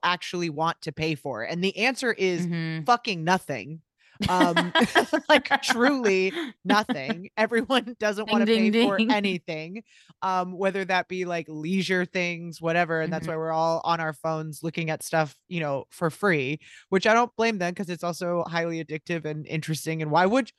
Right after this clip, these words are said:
Speaker 1: why would you? But I feel like we're making all of these efforts to be like, "Actually, these are things that, like,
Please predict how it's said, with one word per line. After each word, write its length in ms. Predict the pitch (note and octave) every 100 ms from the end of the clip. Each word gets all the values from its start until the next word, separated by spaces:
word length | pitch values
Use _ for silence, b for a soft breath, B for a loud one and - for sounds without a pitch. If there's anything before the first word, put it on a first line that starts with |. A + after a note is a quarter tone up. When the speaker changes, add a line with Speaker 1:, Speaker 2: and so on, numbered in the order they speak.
| b b
Speaker 1:
why 260 | - B3 C4
would 260 | A#3+ C4+ F3
you? 160 | D#3 C#3+
But 140 | E3+
I 120 | E3+
feel 200 | F3+ F#3
like 140 | F#3+ F3+
we're 120 | F3+
making 400 | D#3+ E3+ E3 F3
all 160 | E3 D#3+
of 100 | D3+
these 200 | D3+ C#3+
efforts 480 | D#3+ E3 D#3 - -
to 60 |
be 140 | D#3 D#3+
like, 200 | D#3 -
"Actually, 440 | G#3+ A#3+ - C#4 B3+
these 200 | A#3 A3+
are 120 | A#3
things 520 | - G#3+ G#3 G#3 - - _
that, 220 | F#3 F#3 F3
like, 240 | F3+ -